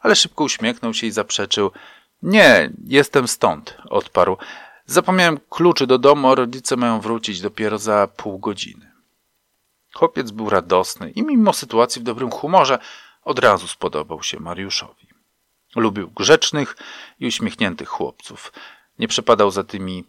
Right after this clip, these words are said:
nieokrzesanymi pyskatymi, którzy zawsze robią dużo hałasu wokół siebie i muszą być w centrum uwagi.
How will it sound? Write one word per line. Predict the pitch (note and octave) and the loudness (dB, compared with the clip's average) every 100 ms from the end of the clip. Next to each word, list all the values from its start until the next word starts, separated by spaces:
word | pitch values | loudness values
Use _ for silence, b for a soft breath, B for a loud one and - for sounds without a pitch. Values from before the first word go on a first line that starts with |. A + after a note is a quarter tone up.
| - | -8
nieokrzesanymi | G#2 G#2+ G2+ - G#2+ - F#2 F#2+ F#2+ F2 - | -2 0 0 -4 -4 -4 -4 -6 -8 -10 -12
pyskatymi, | F#2+ - F#2 - G#2 F2+ | -12 -4 -4 -4 -6 -8
którzy | - - F2 F#2+ F#2+ | -14 -14 -8 -6 0
zawsze | G2+ F#2+ - G2 | 2 2 0 -2
robią | F#2 F#2+ F#2 | -4 -6 -8
dużo | F#2+ G2+ | -6 -4
hałasu | - A#2 A#2+ A#2 | 0 2 2 2
wokół | G#2+ A2+ C3 | -4 -6 -2
siebie | - D#3 D3+ B2 B B B B _ | 0 2 2 2 B B B B _
i | E3 | -8
muszą | C3 G#2+ G2 G2+ F2 | -4 -4 -4 -6 -6
być | F2 - - | -8 -8 -10
w | - | -8
centrum | F#2 D#2+ - F2 | -8 -8 -10 -14
uwagi. | G2+ F#2+ - - _ _ | -14 -16 -18 -20 _ _